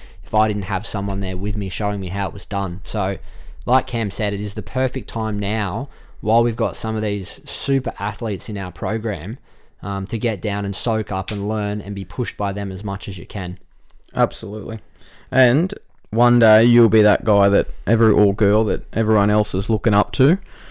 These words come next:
Speaker 2: And I can almost guarantee you, you do commit to this for a period of time, you'll fall in love with the process. I reckon young James, if he said to himself three months ago that he'd be turned up there on Saturday morning at six thirty A M, he would have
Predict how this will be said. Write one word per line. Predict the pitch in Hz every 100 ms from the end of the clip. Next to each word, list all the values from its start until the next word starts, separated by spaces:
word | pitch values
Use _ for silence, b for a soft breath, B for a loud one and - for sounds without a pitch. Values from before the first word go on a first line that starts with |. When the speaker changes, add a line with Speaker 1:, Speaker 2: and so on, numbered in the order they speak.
| B B -
Speaker 2:
And | 95 92 92 90 - b b b b b -
I | 113
can | 123 135
almost | 156 160 120
guarantee | 117 110 95 - 104
you, | 101
you | 92 90 -
do | - 143
commit | 139 127 123 -
to |
this | 113 110
for | -
a | 92
period | 123 110 90
of |
time, | - 110 113
you'll | 104 101
fall | - 120
in | 117 92
love | 101 92
with | 95
the |
process. | - 92 90 - 95 -
I |
reckon | 104 113 113 104 - B B B B B -
young | 123 123 117
James, | 120 120 139 143
if | 117 -
he | 123
said | 117 123 110
to | 123
himself | 110 107 117 117 131 - -
three | - - 127 113
months | 110 120 -
ago | 110 113
that | 135 117 - b b b b
he'd | 113
be | 101
turned | - 127 117
up | 113 -
there | 113
on | 107 104
Saturday | - 120 113 101
morning | 107 110 120 104
at | -
six | - - -
thirty | 117 110 107
A | 101
M, | 104 127
he | 143 107
would | 101
have | 98 -